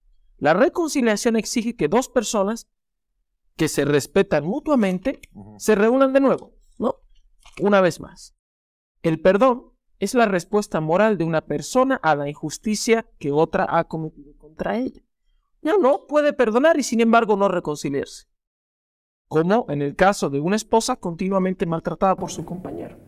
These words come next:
Speaker 1: Se reconcilia, pero no perdona. No hay que confundir.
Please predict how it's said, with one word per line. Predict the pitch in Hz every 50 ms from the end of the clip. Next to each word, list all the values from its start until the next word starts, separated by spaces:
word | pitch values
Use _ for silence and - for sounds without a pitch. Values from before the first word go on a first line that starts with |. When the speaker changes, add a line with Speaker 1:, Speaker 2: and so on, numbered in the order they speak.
| - - - - - - - - - _ _ _
Speaker 1:
Se | - - - 131
reconcilia, | 131 139 131 - 143 151 156 - 214 233 262 -
pero | - 175 160 165
no | 190 240 -
perdona. | - 180 165 156 170 269 302 254 - - - _ _ _ _ _ _ _ _ _
No | - - 170
hay | 196
que | - -
confundir. | - - 170 160 - - 147 165 185 - - - -